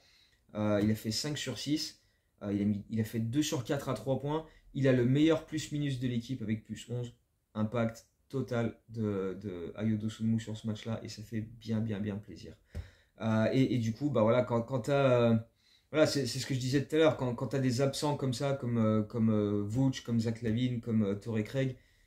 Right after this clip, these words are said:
les mecs qui prennent les minutes, ils doivent être capables de produire, euh, mal-, malgré la fatigue, parce qu'on sait que ça réduit les rotations et du coup, il y aura forcément un moment où tu vas être un peu sur les rotules, mais là,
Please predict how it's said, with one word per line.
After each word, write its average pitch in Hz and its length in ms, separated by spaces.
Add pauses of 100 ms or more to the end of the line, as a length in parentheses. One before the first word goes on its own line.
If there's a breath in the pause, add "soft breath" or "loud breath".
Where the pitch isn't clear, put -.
(200 soft breath)
les 127 120
mecs 135 200
qui 131 120
prennent 131 240
les 123 100
minutes, 123 340
ils 113 80
doivent 120 180
être 110 120
capables 113 340
de 110 80
produire, 110 480 (500 soft breath)
euh, 98 360
mal-, 120 340
malgré 139 420
la 143 120
fatigue, 110 380
parce 104 120
qu'on 110 100
sait 127 120
que - 60
ça 107 120
réduit 120 300
les 117 40
rotations 117 540
et 107 80
du 98 140
coup, 120 140
il 107 40
y 95 40
aura 101 140
forcément 110 460
un 107 40
moment 117 360
où 107 180
tu 104 140
vas 98 60
être 98 120
un 98 60
peu 113 140
sur 110 160
les 104 40
rotules, 113 380
mais 98 140
là, 123 280